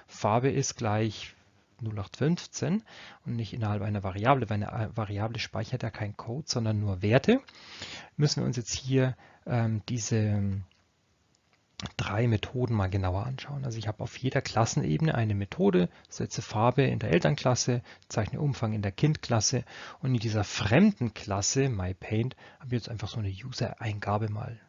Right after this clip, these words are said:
erfunden. So, und in dieser Setze-Farbe-Methode habe ich jetzt, ähm, einfach Folgendes gemacht. Ich bekomme einen Parameter, R G B habe ich den genannt, also die Farbe R G B kodiert.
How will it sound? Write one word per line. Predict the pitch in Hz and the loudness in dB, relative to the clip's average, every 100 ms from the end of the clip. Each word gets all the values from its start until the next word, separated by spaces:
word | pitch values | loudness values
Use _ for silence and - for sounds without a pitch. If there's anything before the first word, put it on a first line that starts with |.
| _ | _
erfunden. | 123 - - - 160 - _ _ _ _ _ _ _ _ _ _ _ - - - - - - - | -10 -8 -10 -8 -12 -14 _ _ _ _ _ _ _ _ _ _ _ -20 -14 -12 -12 -14 -18 4
So, | 185 - - _ - - | 6 6 2 _ -20 -8
und | - 143 139 - - _ _ _ _ | 0 2 0 -4 -12 _ _ _ _
in | 160 | 0
dieser | 147 139 117 104 | 2 6 6 4
Setze-Farbe-Methode | 131 104 123 - - 104 - - 104 120 170 185 190 - 156 180 214 302 - _ - - | -2 0 0 0 -4 -4 -4 0 2 4 2 2 0 -4 -4 2 2 0 -4 _ -20 -20
habe | - 139 | -8 -4
ich | 151 - | -2 0
jetzt, | 147 - - - - | 0 0 -2 -6 -8
ähm, | 135 123 123 123 123 | -4 -2 -2 -2 -4
einfach | 127 123 127 | -4 -2 -4
Folgendes | - 120 139 147 - | 0 0 2 0 -2
gemacht. | 117 190 - - | -2 -2 -4 -10
Ich | - | -8
bekomme | - 131 131 135 | -4 0 0 2
einen | 123 113 | 0 0
Parameter, | - 101 101 104 110 151 160 247 302 - _ _ _ _ _ | -4 -2 0 0 2 0 2 0 0 -4 _ _ _ _ _
R | - 113 | -2 0
G | 98 | 0
B | 107 127 170 | -2 2 4
habe | 175 | 2
ich | 156 | 0
den | 147 143 | -2 -2
genannt, | 127 123 127 107 | -2 -2 -2 -6
also | 107 147 143 - - | -8 -10 -14 -16 -18
die | |
Farbe | - - 113 107 | -14 -8 -6 -6
R | 110 | -6
G | 110 | -4
B | 175 | -4
kodiert. | 180 - 147 147 151 | -2 -2 0 4 4